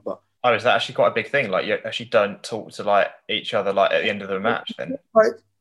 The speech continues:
Speaker 1: no, it's just because sometimes we got the distance of, like, if we're losing in a t-, match, we'll get a bit distant from them, but we needed to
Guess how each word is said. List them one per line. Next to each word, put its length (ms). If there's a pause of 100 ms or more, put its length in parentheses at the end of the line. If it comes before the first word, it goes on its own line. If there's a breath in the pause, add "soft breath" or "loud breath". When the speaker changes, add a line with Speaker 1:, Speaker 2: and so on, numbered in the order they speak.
(180)
Speaker 1:
no, 220
it's 160
just 180
because 260
sometimes 420
we 140
got 260
the 100
distance 720
of, 160
like, 260
if 160
we're 200
losing 320
in 120
a 80
t-, 220
match, 400 (300 loud breath)
we'll 100
get 160
a 60
bit 220
distant 440
from 160
them, 140
but 120
we 80
needed 280
to 100